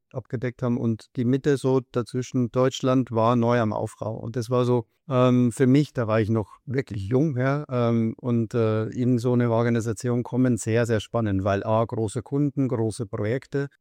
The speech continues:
Und in den Jahren, da habe ich so einen Teil meines Handwerkszeugs gelernt. Und ein Kunde davon war, das war Ende der neunziger, äh, die Hypo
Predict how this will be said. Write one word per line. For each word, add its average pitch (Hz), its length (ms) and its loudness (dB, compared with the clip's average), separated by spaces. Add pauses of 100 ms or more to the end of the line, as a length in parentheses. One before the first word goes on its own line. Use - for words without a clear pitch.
(160)
Und 123 480 2 (100)
in 123 200 0
den 120 160 6
Jahren, 120 580 4 (100)
da 120 340 0
habe 117 120 -2
ich 101 80 -4
so 117 480 -2 (160)
einen 117 320 -2
Teil 117 360 0
meines 110 440 2
Handwerkszeugs 120 880 -4
gelernt. 120 480 -4 (500)
Und 127 420 2 (240)
ein 117 260 -4
Kunde 180 340 4
davon 110 480 -2
war, 123 460 0 (580)
das 110 200 -6
war 113 180 -2
Ende 131 300 0
der 110 100 0
neunziger, 123 800 -6 (180)
äh, 127 320 0
die 120 260 0 (140)
Hypo 143 480 -2